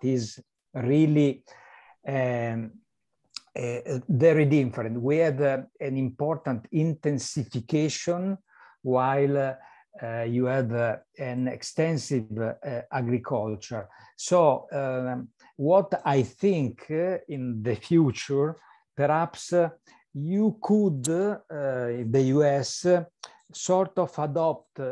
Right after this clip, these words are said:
this, uh, uh, model of, uh, um, uh, more, uh, how can I say, to reduce the size, uh, and the industrial part of agriculture.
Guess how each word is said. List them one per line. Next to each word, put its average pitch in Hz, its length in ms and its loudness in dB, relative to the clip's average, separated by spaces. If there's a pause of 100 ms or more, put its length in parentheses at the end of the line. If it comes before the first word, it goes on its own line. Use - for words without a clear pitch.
(140)
this, 147 560 -2
uh, 135 260 2 (120)
uh, 127 380 -6
model 135 800 2
of, 131 340 -4 (120)
uh, 131 220 0 (580)
um, 120 800 -2 (440)
uh, 127 400 -10
more, 156 600 4
uh, 135 680 -2
how 147 180 2
can 147 240 0
I 151 120 0
say, 120 600 2 (420)
to 160 420 4
reduce 165 800 2
the 123 260 -8
size, 165 640 -2
uh, 139 520 -2 (120)
and 156 260 -4
the 147 320 4 (240)
industrial 156 760 -2
part 107 380 -6
of - 220 -12 (100)
agriculture. 104 840 -8